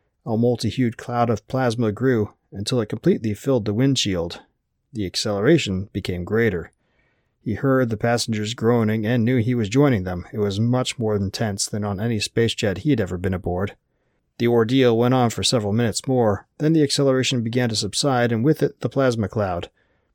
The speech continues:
When Piter was finally able to push himself forward in the pilot's chair, the radar altimeter read eight thousand meters,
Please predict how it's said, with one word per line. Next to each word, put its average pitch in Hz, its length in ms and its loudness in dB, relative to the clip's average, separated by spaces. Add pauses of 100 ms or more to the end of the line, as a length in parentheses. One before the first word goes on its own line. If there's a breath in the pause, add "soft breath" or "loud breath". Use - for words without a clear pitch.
When 110 160 0
Piter 113 320 2
was 104 180 0
finally 120 420 0
able 117 160 0
to 107 80 0
push 131 220 -2
himself 113 320 0
forward 123 260 0
in 113 80 0
the 104 80 -2
pilot's 135 360 2
chair, 104 380 -2 (220)
the 101 100 -2
radar 110 420 2
altimeter 110 640 0 (540 soft breath)
read 131 220 6
eight 131 120 2
thousand 113 320 2
meters, 101 460 0